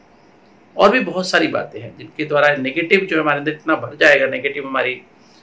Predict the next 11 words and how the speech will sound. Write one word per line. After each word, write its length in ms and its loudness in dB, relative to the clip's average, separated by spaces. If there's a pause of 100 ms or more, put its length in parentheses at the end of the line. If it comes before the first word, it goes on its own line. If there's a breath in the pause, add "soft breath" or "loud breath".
(200 soft breath)
विचार, 520 2
भावनाएं, 640 -2
वृत्ति 460 -12
और 140 -4
स्मृतियां 500 -6
emerge 380 -8
हो 100 -8
जाएंगी। 1400 -20
दबी 260 4
हुई 280 0
वृत्तियां, 440 2